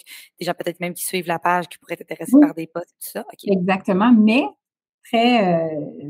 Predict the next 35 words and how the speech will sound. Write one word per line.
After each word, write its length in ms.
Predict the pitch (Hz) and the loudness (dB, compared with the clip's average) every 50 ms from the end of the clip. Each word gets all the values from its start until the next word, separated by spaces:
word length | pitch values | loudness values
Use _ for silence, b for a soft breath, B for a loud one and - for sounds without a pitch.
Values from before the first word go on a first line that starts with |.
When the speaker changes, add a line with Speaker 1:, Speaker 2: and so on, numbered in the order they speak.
| - - - | -14 -8 -4
Speaker 2:
tu 80 | 240 | -4
sais, 20 | - | -2
pour 120 | - 196 - | -2 0 0
moi, 180 | 190 190 202 | 0 0 0
ça 120 | 196 - 196 | -2 -4 -6
aussi, 220 | 196 196 - 240 | -6 -6 -6 -6
c'est 160 | 233 - 208 | -4 -2 -2
nouveau. 580 | 190 180 180 175 170 175 190 226 254 247 - - _ _ _ _ _ - | -2 0 -2 -2 -2 -4 -4 -4 -4 -6 -10 -12 _ _ _ _ _ -4
On 120 | 185 180 | -4 -4
f-, 140 | 175 175 - _ - | -4 -6 -10 _ -8
on 80 | 196 180 | -8 -6
fait 140 | - 214 208 | -4 -2 -2
maintenant 360 | 214 196 202 220 220 220 233 | -2 -2 -2 -4 -4 -4 -4
de 80 | 220 202 | -4 -4
la 140 | 156 170 | -6 -6
chasse 520 | - - 196 190 190 - - - - - _ _ | -6 -8 -8 -8 -10 -10 -14 -16 -16 -16 _ _
pour 160 | - 214 208 196 | -2 -2 -2 0
des 100 | 233 175 277 | -2 -2 0
Speaker 1:
Ok. 80 | 302 | 0
Speaker 2:
postes 200 | - 370 - - - _ - 180 | -2 -2 -4 -6 -10 _ -16 -12
aussi 280 | 175 - - 220 220 | -10 -8 -4 -2 -2
en 120 | 214 196 190 | -2 -2 -2
magasin, 500 | 185 175 175 175 170 170 170 175 175 180 - _ _ _ _ _ _ _ _ - 165 | -2 -4 -4 -4 -6 -6 -6 -8 -10 -10 -12 _ _ _ _ _ _ _ _ -12 -6
Speaker 1:
Parfait. 440 | 180 170 165 165 165 160 160 160 160 | -4 -2 -2 -2 -2 -4 -6 -8 -8
Speaker 2:
euh, 40 | 160 | -8
des 120 | 180 175 | -6 -4
postes 180 | 180 196 196 196 | -2 -2 -2 -2
de 60 | 190 | -4
commis, 440 | 190 - 202 185 180 175 185 - - _ _ _ - | -4 -4 -4 -2 0 0 -2 -4 -8 _ _ _ -12
chose 200 | - 202 196 196 | -8 -8 -8 -8
qu'on 120 | - 180 175 | -8 -14 -12
faisait 240 | - 175 170 165 | -10 -8 -8 -8
pas 220 | 160 - 190 175 170 | -8 -6 -6 -6 -6
avant. 240 | 160 156 151 147 - _ _ _ _ _ _ _ - | -6 -8 -10 -12 -14 _ _ _ _ _ _ _ -14
Speaker 1:
OK, 140 | 202 - | -12 -10